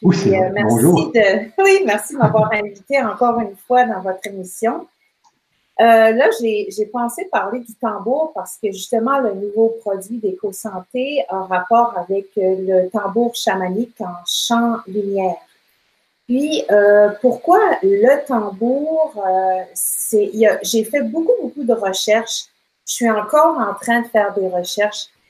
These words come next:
Speaker 2: C'est vraiment, euh, la création de la terre, du monde, le tambour. Pourquoi les chamans ?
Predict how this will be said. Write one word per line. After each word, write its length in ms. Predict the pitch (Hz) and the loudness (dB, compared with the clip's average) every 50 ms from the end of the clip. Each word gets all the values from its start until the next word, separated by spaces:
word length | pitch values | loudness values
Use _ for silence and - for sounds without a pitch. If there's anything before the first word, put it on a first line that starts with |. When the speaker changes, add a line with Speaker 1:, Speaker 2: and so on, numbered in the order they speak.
| _ _ _ _ _ | _ _ _ _ _
Speaker 2:
C'est 280 | - - 240 214 208 | -6 0 2 2 2
vraiment, 600 | 202 196 208 208 226 240 240 240 240 262 277 302 302 285 - - _ - | 2 0 -4 0 2 2 2 2 2 0 -2 -2 -4 -8 -12 -14 _ -12
euh, 640 | 208 196 190 190 190 185 185 185 180 180 180 180 175 170 170 165 165 _ _ _ _ _ _ _ _ _ _ _ _ _ _ - | -8 -4 -2 0 0 0 0 -2 -2 -4 -6 -8 -10 -12 -16 -20 _ _ _ _ _ _ _ _ _ _ _ _ _ _ _ -6
la 240 | 196 196 196 185 185 | -4 0 0 0 -2
création 920 | 190 - - - 285 294 285 262 226 220 220 - - - 277 285 294 294 254 | -2 -6 -4 -2 2 4 4 4 4 2 0 -4 -6 -6 -4 -4 -4 -6 -6
de 100 | 220 - | -4 -4
la 140 | 202 185 185 | -4 -4 -2
terre, 460 | - - 247 262 277 277 269 247 214 | 0 2 4 4 4 4 2 0 -4
du 240 | 185 190 208 208 202 | -8 -8 -10 -8 -8
monde, 520 | 202 202 220 247 277 294 302 302 269 226 | -2 0 0 2 2 0 -4 -6 -6 -4
le 160 | 190 190 190 - | -4 -4 -4 -2
tambour. 720 | - 226 220 214 214 208 202 247 277 302 311 302 277 _ - | -4 -4 -2 -2 -4 -4 -4 -6 -4 -4 -6 -8 -10 _ -8
Pourquoi 580 | - 226 - - - - 294 294 311 330 320 240 | -8 -8 -8 -8 -6 -2 0 4 4 4 4 4
les 220 | 226 214 190 180 | 2 -2 -2 -2
chamans ? 920 | 185 180 - - - 262 262 254 233 214 202 233 269 294 277 196 180 175 | -2 -2 -2 2 2 2 2 4 2 2 0 0 -2 -2 -4 -4 -6 -8